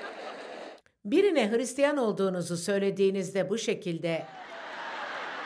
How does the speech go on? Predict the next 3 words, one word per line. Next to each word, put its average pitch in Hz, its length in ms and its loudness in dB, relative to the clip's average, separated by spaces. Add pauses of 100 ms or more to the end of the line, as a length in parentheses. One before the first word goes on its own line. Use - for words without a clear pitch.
(640)
cevap 196 480 6
alırsanız 180 840 4 (180)
nasıl 214 340 4